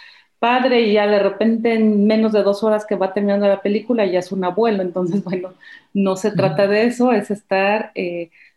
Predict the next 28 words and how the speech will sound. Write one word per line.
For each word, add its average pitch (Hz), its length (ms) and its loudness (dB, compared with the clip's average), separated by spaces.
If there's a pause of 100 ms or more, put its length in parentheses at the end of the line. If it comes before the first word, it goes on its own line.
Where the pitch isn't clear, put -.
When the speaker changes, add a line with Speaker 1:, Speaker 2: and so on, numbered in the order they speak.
Speaker 1:
bien 214 300 0
plantado 208 480 2
sobre, 190 720 -2
sobre 180 680 -6 (400)
la 196 180 -4
tierra, 254 460 0
en 196 140 -2
el 185 140 -4
presente 240 680 0
y 208 160 -8
que 185 80 -8
todo 233 400 0
es 214 160 -2
un 208 140 -2
proceso. 190 560 -6 (520)
Pero 175 200 -8
bueno, 175 400 -8
también 185 360 -6
es, 185 200 -8
no 196 220 -2
te 202 100 -2
despegues 202 540 -2
de 196 80 -2
ese 196 180 -6
proceso, 202 500 -4
no 202 140 0
lo 180 120 -2
descuides, 262 760 0